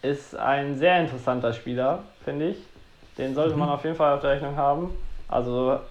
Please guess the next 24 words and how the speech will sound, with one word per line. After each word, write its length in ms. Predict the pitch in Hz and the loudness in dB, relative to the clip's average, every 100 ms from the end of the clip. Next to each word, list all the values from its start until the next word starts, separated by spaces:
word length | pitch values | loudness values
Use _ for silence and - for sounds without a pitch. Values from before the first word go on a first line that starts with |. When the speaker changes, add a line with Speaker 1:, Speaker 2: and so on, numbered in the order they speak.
| - - | -12 -4
Speaker 1:
Einzelspieler 640 | 143 147 160 165 165 160 | -4 -4 -8 -2 4 6
aus 160 | 139 151 | 6 2
England, 440 | 151 156 180 190 - - - - - - - - | 0 2 2 0 -8 -20 -20 -20 -20 -20 -16 -6
ähm, 680 | 135 135 139 139 139 135 123 | -2 -2 -4 -6 -6 -4 -2
sehr 260 | 147 156 | 6 6
talentiert. 600 | 165 151 151 - 170 185 - - - - - - - - - | 6 4 2 0 2 2 -2 -16 -20 -20 -20 -20 -20 -20 -6
Und 120 | 131 | -4
ich 120 | 151 156 | -2 2
würde 160 | 165 | 2
sagen, 760 | 151 160 175 170 165 165 143 117 - - - - | 6 8 8 6 0 -4 -6 -10 -18 -20 -20 -8
äh, 360 | 127 131 131 135 | 0 2 2 0
ich 80 | 135 | -2
find's 220 | 175 160 | -2 0
schon 140 | 190 190 | 2 4
eine 120 | 160 | 4
Ansage 500 | 175 185 175 165 165 | 4 6 8 8 6
von 280 | - 156 151 | 2 0 0
Wittorf, 400 | 180 180 165 160 | 0 4 4 4
Matthias 380 | 151 - 170 - | -2 2 2 2
Kicklitz 380 | 208 180 165 139 | -2 0 -2 0
an 120 | 127 | 0
eins 340 | 156 175 - | 0 -2 -6
zu 80 | 143 | -6
melden. 440 | 127 127 131 170 | -2 -2 -2 -8